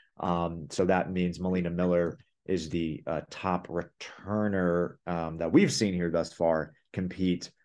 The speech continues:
at five four, and she's now jumping, uh, five eight right now. So,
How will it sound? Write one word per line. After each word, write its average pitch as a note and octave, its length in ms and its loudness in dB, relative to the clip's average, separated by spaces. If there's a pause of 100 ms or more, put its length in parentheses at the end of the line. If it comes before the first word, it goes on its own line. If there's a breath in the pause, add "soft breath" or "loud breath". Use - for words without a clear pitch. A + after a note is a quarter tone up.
(100)
at - 240 -2
five F2 320 4
four, G2 540 8
and F2 100 0
she's D#2 200 -8
now E2 180 -4
jumping, D#2 580 -6
uh, D2 160 -6
five D#2+ 440 0 (160)
eight F#2 280 2
right D#2+ 260 -4
now. D#2+ 260 -6
So, D#2+ 400 -4